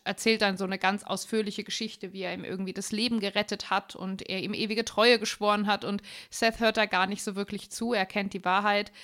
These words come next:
Er bestätigt zwar, dass das so stimmt, wenn er gefragt wird, aber in Wahrheit ist es einfach so, dass er von Nam gegen einen Sack Saat von einem Bauern gekauft wurde, bei dem er vorher gearbeitet hat.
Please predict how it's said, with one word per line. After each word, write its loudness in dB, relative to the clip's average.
Er 2
bestätigt 2
zwar, 6
dass 0
das -4
so -2
stimmt, 2
wenn 2
er 0
gefragt -2
wird, -2
aber 0
in -4
Wahrheit 0
ist -4
es -10
einfach -2
so, -6
dass -6
er 2
von -2
Nam -2
gegen -6
einen -4
Sack -4
Saat 0
von -2
einem -2
Bauern 4
gekauft -2
wurde, -2
bei -2
dem -4
er -6
vorher -4
gearbeitet -6
hat. -14